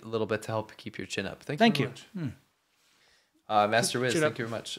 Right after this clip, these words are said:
Speaker 1: Kimberly Suriel, "If I had a dollar for every time the C C P blames U S, I'd be very rich."
Speaker 2: We
Speaker 1: We
Speaker 2: all would.
Speaker 1: Oh, we would be millionaires.
Speaker 2: Yeah.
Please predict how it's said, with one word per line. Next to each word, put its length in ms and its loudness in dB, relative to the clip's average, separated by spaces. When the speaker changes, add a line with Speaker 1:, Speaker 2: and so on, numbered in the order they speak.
Speaker 1:
Kimberly 380 -2
Suriel, 520 2
"If 120 -4
I 40 4
had 80 4
a 60 0
dollar 240 4
for 140 -2
every 120 -2
time 220 0
the 80 -6
C 160 -4
C 100 -6
P 120 -6
blames 320 -2
U 120 -2
S, 140 -4
I'd 100 -2
be 100 -8
very 340 -2
rich." 400 -8
Speaker 2:
We 100 2
Speaker 1:
We 60 10
Speaker 2:
all 160 8
would. 240 8
Speaker 1:
Oh, 100 0
we 140 -4
would 100 -8
be 160 -12
millionaires. 720 -8
Speaker 2:
Yeah. 280 -2